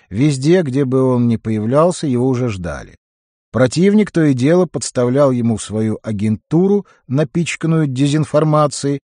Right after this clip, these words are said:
поэтому он никогда не проваливался. У начальства седьмой числился в "Маяках".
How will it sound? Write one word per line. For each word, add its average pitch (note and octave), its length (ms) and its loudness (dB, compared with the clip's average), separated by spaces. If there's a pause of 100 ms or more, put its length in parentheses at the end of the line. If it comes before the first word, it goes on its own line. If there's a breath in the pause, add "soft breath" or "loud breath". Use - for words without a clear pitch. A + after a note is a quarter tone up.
(200)
поэтому E3 380 2
он C#3+ 260 0
никогда C3+ 560 2
не D#3+ 100 0
проваливался. D#2+ 960 -8 (520)
У A#2+ 40 -2
начальства F#3+ 640 2
седьмой E3+ 400 2
числился F#3 640 0
в B2+ 120 0
"Маяках". C#3 760 0